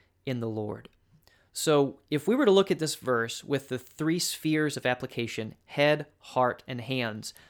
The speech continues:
they're all there. First of all, there's the heart. Paul says to know that your work is not futile.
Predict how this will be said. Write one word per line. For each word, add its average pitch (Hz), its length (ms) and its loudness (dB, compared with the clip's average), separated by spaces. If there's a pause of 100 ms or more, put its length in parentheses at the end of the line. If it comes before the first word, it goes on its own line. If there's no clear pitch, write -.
(100)
they're 117 220 0
all 117 160 2
there. - 380 -6 (440)
First 190 300 2
of 170 80 2
all, 156 160 8
there's 160 220 2
the 135 100 2
heart. - 440 -2 (680)
Paul 165 240 8
says 156 380 2
to - 180 -2
know 139 800 2 (180)
that 123 220 -4
your 151 340 2
work 160 540 0
is 123 180 -4
not 123 360 -2
futile. 113 440 -8